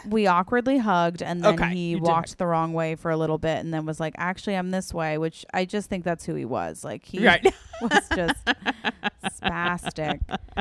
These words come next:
Speaker 2: Right.
Speaker 1: Um, but
Speaker 2: And
Speaker 1: yeah,
Speaker 2: have you talked any since?
Speaker 1: No. I mean,
Speaker 2: Yeah.
Speaker 1: he that night was like, "Did you get home? I was so worried 'cause I
Speaker 2: Right.
Speaker 1: didn't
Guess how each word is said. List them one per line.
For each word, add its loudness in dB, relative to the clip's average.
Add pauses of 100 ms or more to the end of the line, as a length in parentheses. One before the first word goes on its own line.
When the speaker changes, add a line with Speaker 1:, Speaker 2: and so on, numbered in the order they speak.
(380)
Speaker 2:
Right. 2
Speaker 1:
Um, -10 (280)
but -10 (1000)
Speaker 2:
And 6
Speaker 1:
yeah, 6
Speaker 2:
have 2
you -2
talked -2 (100)
any 0
since? -4 (100)
Speaker 1:
No. -4 (1040)
I 2
mean, 2
Speaker 2:
Yeah. 0
Speaker 1:
he 0
that 0
night -2
was -4
like, -6
"Did -10
you -4
get -2
home? -2
I -2
was -2
so -2
worried -2
'cause -4
I -2
Speaker 2:
Right. -2
Speaker 1:
didn't -8